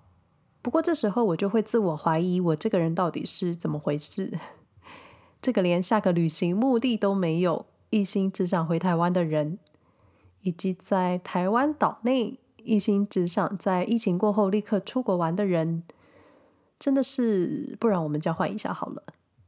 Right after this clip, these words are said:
不过我这个人确实在过去旅行的时候都没有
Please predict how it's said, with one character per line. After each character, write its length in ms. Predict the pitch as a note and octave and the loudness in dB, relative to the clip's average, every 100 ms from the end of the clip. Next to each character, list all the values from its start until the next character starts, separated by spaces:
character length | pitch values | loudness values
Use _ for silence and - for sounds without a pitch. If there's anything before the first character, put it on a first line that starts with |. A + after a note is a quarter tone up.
| _ | _
不 100 | - | -4
过 140 | A#3 D#4 | 0 4
我 120 | A3+ | 2
这 140 | - | 0
个 120 | D4 A#3+ | 0 2
人 200 | F3+ F#3 | 2 0
确 240 | - B3+ | 2 2
实 260 | G#3 F#3+ F3 | 2 -2 0
在 220 | G#3+ G3 | 0 0
过 200 | G3 G3+ | 2 0
去 600 | - G#3 F#3+ F3+ F#3 A3+ | 2 2 2 0 -2 -4
旅 140 | G#3 F#3 | -2 -2
行 240 | - F3+ | 0 0
的 80 | G3 | 2
时 160 | - G3 | 2 2
候 460 | G3+ G3+ F#3 F3+ | 2 2 0 0
都 120 | - | 0
没 120 | G#3+ G3 | 0 2
有 180 | F3+ | 0